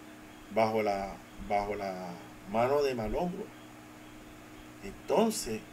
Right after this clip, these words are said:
por eso me pregunta un suscriptor, la astrología, o sea, palo no se mezcla, o sea, este,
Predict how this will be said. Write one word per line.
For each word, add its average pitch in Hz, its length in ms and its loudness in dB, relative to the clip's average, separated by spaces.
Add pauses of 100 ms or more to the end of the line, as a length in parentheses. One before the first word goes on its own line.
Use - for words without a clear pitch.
(2250)
por 120 160 6
eso - 320 6 (1800)
me 156 100 6
pregunta 175 440 8
un 208 120 10
suscriptor, 165 600 2 (1800)
la 160 180 12
astrología, 165 880 4 (960)
o - 20 -16
sea, 180 260 8 (200)
palo 185 600 12
no 160 360 2
se 151 220 0
mezcla, 160 420 2 (160)
o 131 100 0
sea, 120 220 6 (800)
este, 147 800 6